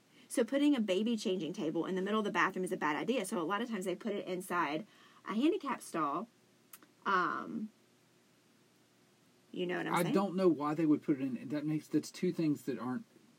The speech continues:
Speaker 2: I mean, I'm not saying handicapped people don't have babies and that they don't change them in stalls,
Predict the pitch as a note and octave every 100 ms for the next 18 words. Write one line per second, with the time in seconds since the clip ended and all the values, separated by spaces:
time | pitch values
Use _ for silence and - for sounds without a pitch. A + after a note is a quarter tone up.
0 | _ _ - A#2+ C3 D3 E3 - - B2
1 | G#2+ A#2+ G#2+ A2+ - A2+ G#2 G2 F2+ -
2 | - A2+ A2 A2+ G#2 G2 F#2+ G2 G2 F#2+
3 | G2 F#2 F#2+ - - G#2+ G2+ - F2+ -
4 | A2+ G#2+ G2 - - G#2 G2+ - E3 -